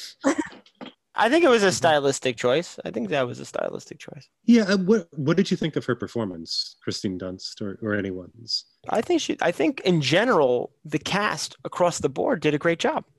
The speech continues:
Speaker 2: That's why when I
Speaker 1: Mm-hmm.
Speaker 2: have my critiques, it's, it's not really about what, <sighs> how do I put it? It's not critiquing that this is a bad movie. It's just not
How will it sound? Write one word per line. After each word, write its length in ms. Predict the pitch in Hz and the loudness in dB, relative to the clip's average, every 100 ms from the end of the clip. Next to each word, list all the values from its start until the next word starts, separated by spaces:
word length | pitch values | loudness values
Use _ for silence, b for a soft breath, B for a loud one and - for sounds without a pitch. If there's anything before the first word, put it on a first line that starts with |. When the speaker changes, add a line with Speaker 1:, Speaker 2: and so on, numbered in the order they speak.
| _ _ _ _ - | _ _ _ _ -2
Speaker 2:
That's 200 | 180 - | 0 4
why 260 | 214 208 | 4 4
when 180 | 190 180 | 2 2
I 180 | 170 160 | 2 -2
Speaker 1:
Mm-hmm. 120 | 98 | -4
Speaker 2:
have 240 | 151 165 156 | -2 -2 0
my 380 | 143 135 127 - - | 2 2 -2 -8 -10
critiques, 680 | 156 139 220 180 - - - | -8 -2 -2 -2 -4 -10 -4
it's, 220 | 151 - | -4 -2
it's 180 | 160 143 | -6 -2
not 220 | 170 180 | -2 -2
really 440 | 170 170 165 151 - | -2 0 0 0 -2
about 560 | - 131 135 131 131 - - B B B B B B B B B B _ _ _ _ | -4 -2 0 2 2 0 -12 B B B B B B B B B B _ _ _ _
what, 480 | 190 127 151 147 - | -10 0 2 2 -2
<sighs> 0 | |
how 460 | - - - - | -10 -8 -8 -4
do 80 | 160 | 0
I 80 | 139 | 0
put 220 | - 131 | 0 -4
it? 160 | - - B B B B - | -4 -10 B B B B -6
It's 160 | - | 0
not 260 | 170 185 185 _ | 4 4 2 _
critiquing 440 | - 139 160 156 147 | -8 -4 0 2 2
that 120 | 127 | 2
this 160 | 147 143 | 0 0
is 100 | 135 | 0
a 80 | 123 | 2
bad 360 | 131 120 139 | 0 0 0
movie. 320 | 160 175 190 185 | 0 0 0 0
It's 200 | 143 - | -2 -2
just 260 | 151 - | -2 0
not 220 | 147 127 | 0 0